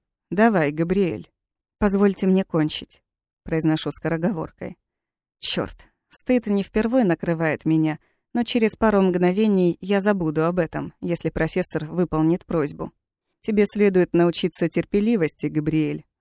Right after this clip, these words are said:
Но пока...» Вибрация внутри на клиторе накрывает меня с двойной силой,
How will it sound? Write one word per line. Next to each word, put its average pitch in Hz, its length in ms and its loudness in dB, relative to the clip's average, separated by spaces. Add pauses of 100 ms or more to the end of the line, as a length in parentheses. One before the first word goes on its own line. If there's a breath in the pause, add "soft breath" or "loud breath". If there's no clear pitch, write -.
Но 208 280 2
пока...» 185 500 0 (320)
Вибрация 202 560 -2
внутри 196 400 -2
на 196 160 2
клиторе 208 460 -2
накрывает 180 560 -2
меня 180 320 0
с 185 40 -6
двойной 180 480 0
силой, - 480 -6